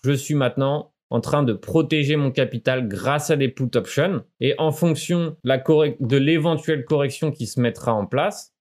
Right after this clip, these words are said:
tout simplement, je vendrai sur les différents niveaux mon put option de façon à ne pas perdre en valeur Bitcoin. Donc ça, j'ai des vidéos sur les put options, je vous invite à les consulter. Donc pour ma part, je serai plus enclin à chercher un short. Encore une fois, quand je prends un short,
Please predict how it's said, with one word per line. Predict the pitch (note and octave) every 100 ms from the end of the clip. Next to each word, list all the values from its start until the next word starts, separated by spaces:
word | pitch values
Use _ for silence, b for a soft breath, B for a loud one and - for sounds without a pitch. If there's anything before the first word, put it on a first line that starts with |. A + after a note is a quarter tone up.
| -
tout | A2+
simplement, | B2+ G#2 G#2 A#2 D#3+
je | C#3
vendrai | A2+ B2+ A2+ A2+ C3 - _
sur | - F3 D#3+
les | C3+
différents | B2 C3 C#3 B2
niveaux | A#2 A2 D#3
mon | F3 D3
put | - D#3
option | D#3+ - D3+ G#2+ G#2
de | A2
façon | - B2 F#3
à | D#3
ne | A2+
pas | - E3
perdre | C3 D3+ D3 C#3 -
en | C3
valeur | B2+ A#2+ A#2+ A#2+ -
Bitcoin. | A2+ C3 - G2+ F#2
Donc | F#2+
ça, | - D#3+ D3
j'ai | C3
des | A#2+ A#2+
vidéos | B2+ B2+ C3 B2+
sur | -
les | G#2
put | F#2+ G#2+ A#2+
options, | A2+ - D#3 C3+
je |
vous | G#2+ G#2 G2+
invite | C#3 B2 C3+ -
à | C3+
les | C#3
consulter. | A#2+ C3 - B2 A2 G2+ _ -
Donc | A#2
pour | -
ma | F3+ E3
part, | F3 E3 C3+ -
je | A#2 B2+
serai | B2 D3
plus | C3 F3+ E3+
enclin | D#3 D#3 D3 C3+ -
à | F#2+
chercher | - C3+ -
un | D#3
short. | D3+ E3+ E3 - -
Encore | - A2+
une | A#2+
fois, | - C3+ C3+ B2+ -
quand | A2+
je | G#2+
prends | A2 - C3+
un | B2
short, | A#2 - C#3 B2+